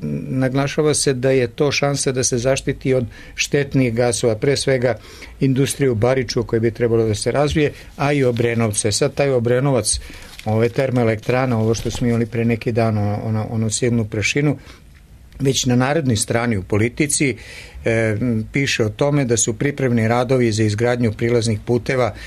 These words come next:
jedne od deponija, e, termoelektrane Nikola Tesla,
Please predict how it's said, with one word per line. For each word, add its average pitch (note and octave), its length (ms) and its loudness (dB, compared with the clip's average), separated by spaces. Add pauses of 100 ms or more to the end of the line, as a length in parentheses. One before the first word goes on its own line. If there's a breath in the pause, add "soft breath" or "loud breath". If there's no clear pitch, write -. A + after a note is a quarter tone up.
(260 loud breath)
jedne A#2 420 2
od G2+ 80 2
deponija, G#2+ 800 0
e, - 20 -8 (520)
termoelektrane G#2+ 880 0
Nikola G2+ 340 0
Tesla, B2+ 560 -2